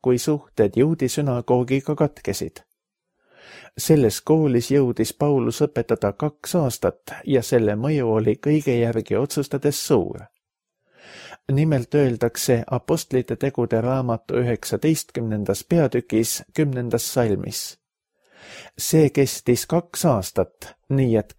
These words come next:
kõik, kes Aasias elasid, nii juudid kui kreeklased,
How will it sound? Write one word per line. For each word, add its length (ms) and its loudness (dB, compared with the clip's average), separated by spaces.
kõik, 460 0
kes 240 0
Aasias 540 0
elasid, 520 0
nii 320 2
juudid 460 2
kui 180 4
kreeklased, 840 0